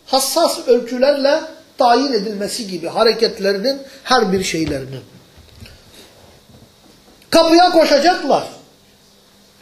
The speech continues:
Kadın Yusuf Aleyhisselam'ı arkadan yakalayacak. Halbuki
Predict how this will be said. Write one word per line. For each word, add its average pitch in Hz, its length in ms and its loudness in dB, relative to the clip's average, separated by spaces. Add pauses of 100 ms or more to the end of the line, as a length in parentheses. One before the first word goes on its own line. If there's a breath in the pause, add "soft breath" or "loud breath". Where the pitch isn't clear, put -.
(200)
Kadın 285 520 2 (600)
Yusuf 302 320 4
Aleyhisselam'ı 311 680 4
arkadan 330 560 4
yakalayacak. 285 720 2 (580 soft breath)
Halbuki 285 560 0